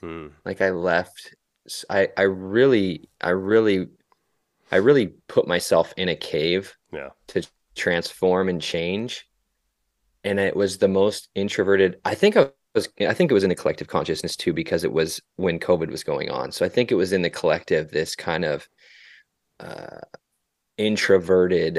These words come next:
Speaker 2: hermit kind of energy was in the air.
Speaker 1: Mm-hmm.
Speaker 2: And I did it like, I've never done anything like that in my whole life.
Speaker 1: Huh.
Speaker 2: I've never been so introverted on, by myself.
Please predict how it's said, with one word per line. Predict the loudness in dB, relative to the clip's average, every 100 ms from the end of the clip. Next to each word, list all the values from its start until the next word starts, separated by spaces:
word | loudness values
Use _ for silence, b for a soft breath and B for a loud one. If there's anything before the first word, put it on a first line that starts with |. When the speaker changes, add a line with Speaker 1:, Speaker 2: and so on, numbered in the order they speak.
| -6
Speaker 2:
hermit | -8 -2 0 2 2 -2 -4
kind | -4 -4
of | -4
energy | -4 -2 -2 -4 -2
was | -2 -2
in | -4
the | -4 -4
air. | -2 0 0 -2
Speaker 1:
Mm-hmm. | -6 -12 -16 -18 _ _
Speaker 2:
And | -4 -2 -2 -4 -6 -4
I | -4
did | 2 2 2
it | 0
like, | -2 -4 -8 _ _ _ _ _ -18 B B _ -8
I've | -6
never | -4 -4 -4
done | -6 -6
anything | -6 -6 -4
like | -4
that | -4
in | -4
my | -8
whole | -4 -2
life. | 0 0 -2 -8 -16
Speaker 1:
Huh. | -12
Speaker 2:
I've | -8
never | -4 -4
been | -2 -4 -4
so | -2 -2 -2
introverted | -6 -6 -4 -2 -2
on, | -6 -6
by | -6
myself. | -6 -6 -4 -2 -2 -6